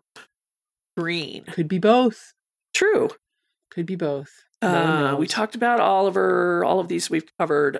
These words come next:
Speaker 1: Uh, Justify.
Speaker 2: Just, okay, so I would like that sculpture in plastic.
Speaker 1: Yes.
Speaker 2: I think that would be a heck of a fun horse in <laughs> plastic.
Speaker 1: Uh, this is a resin.
Speaker 2: Yeah.
Speaker 1: Uh, the, uh, Ni-,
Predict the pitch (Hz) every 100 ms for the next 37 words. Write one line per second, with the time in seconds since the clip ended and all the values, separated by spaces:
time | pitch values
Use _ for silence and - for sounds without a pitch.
0 | - 170 165 147 143 147 123 143 - 277
1 | - - - - - - 156 - _ -
2 | - - 202 190 151 123 - 170 254 240
3 | 208 170 165 165 - 127 135 139 170 -
4 | - 170 151 147 135 131 127 107 113 -
5 | - - _ _ _ _ _ _ _ -
6 | 165 135 - - _ _ 143 156 170 156
7 | 151 147 - 151 147 151 - _ _ 170
8 | 156 - - 165 151 156 143 - 151 147
9 | 143 _ _ _ - 139 - - 139 -
10 | - 156 - - - _ - _ _ _
11 | _ _ _ _ _ - - _ - 175
12 | 160 143 - 220 220 226 196 - 190 180
13 | 247 254 196 170 214 - 147 165 165 123
14 | 107 95 - 180 156 151 - - 175 185